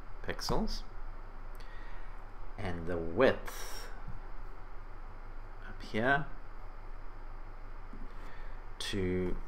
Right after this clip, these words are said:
one seven five. Okay, then we're gonna go top links L I list item, so top links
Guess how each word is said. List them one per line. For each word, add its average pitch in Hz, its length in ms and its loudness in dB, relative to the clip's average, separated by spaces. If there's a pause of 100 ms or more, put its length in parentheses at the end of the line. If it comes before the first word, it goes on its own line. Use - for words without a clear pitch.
one 87 680 2 (200)
seven - 420 0
five. - 480 0 (2250)
Okay, 151 340 4 (1120)
then 98 200 4
we're 98 120 4
gonna 90 240 2
go 90 360 6
top - 300 4
links - 540 0 (340)
L 87 260 8
I 78 220 8
list 80 380 2
item, - 520 0
so - 200 -2 (680)
top - 320 4
links - 800 4